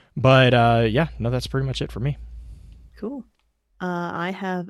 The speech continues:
Speaker 2: a single shout out, and it is to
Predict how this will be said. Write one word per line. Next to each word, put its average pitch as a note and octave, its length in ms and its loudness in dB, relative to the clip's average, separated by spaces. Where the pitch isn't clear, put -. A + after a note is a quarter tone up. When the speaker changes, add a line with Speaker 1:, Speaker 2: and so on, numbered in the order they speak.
Speaker 2:
a D#3+ 160 -6
single A3 360 -6
shout D3+ 320 -8
out, D#3 300 -8
and D#3+ 140 -6
it - 240 -6
is D#3+ 320 -6
to D#3+ 380 -6